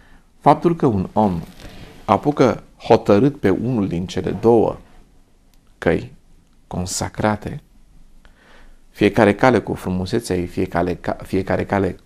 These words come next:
cu greutățile ei, cel care zice că vrea să îmbrățișeze călugăria albă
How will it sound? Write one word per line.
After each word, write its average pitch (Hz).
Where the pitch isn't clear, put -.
cu 92
greutățile 90
ei, 78
cel 185
care 95
zice 120
că -
vrea 101
să 117
îmbrățișeze 110
călugăria 95
albă 143